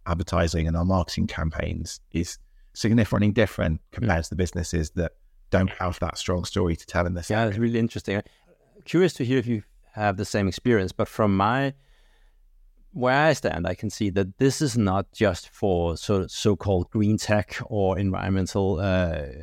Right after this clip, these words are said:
Speaker 2: companies. It could be anything. You know, we produce shoes or office desks or whatever, but we do that in a different way. Again, trying not to be part of the problem, but be part of the solution. So do you see that as well, or is it more clearly defined to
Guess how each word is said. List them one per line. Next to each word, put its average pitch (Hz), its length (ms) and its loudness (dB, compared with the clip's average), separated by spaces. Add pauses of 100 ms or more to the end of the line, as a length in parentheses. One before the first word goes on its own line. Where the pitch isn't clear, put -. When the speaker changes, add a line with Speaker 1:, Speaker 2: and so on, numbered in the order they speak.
(140)
Speaker 2:
companies. 117 440 0
It 104 100 -8
could 123 180 -8
be 127 120 2
anything. 107 400 0
You 92 80 0
know, 95 120 0
we 107 140 0
produce 104 300 -2
shoes 127 800 0 (120)
or 95 320 0
office 123 240 -2
desks - 400 -4
or 98 140 -4
whatever, 107 460 -2 (460)
but 139 280 6 (160)
we 113 240 2
do 113 240 2
that 101 340 2
in 104 240 0
a 90 340 -2 (120)
different 92 440 -4 (420)
way. 95 380 0
Again, 98 260 0
trying 104 400 2
not 92 180 0
to 101 100 -6
be 98 160 -2
part 92 220 0
of 92 60 0
the 87 100 -6
problem, 104 480 2
but 104 180 -10 (140)
be 95 80 -4
part 90 220 0
of 87 80 0
the 80 80 -10
solution. 98 460 -2 (380)
So - 120 -10
do 107 120 0
you 107 80 2
see 131 220 2
that 104 180 4
as 92 100 -2
well, 113 220 4
or 127 120 2
is 104 140 -2
it 107 100 -2 (140)
more 98 340 -4
clearly 104 300 0
defined 92 540 0
to 95 380 -2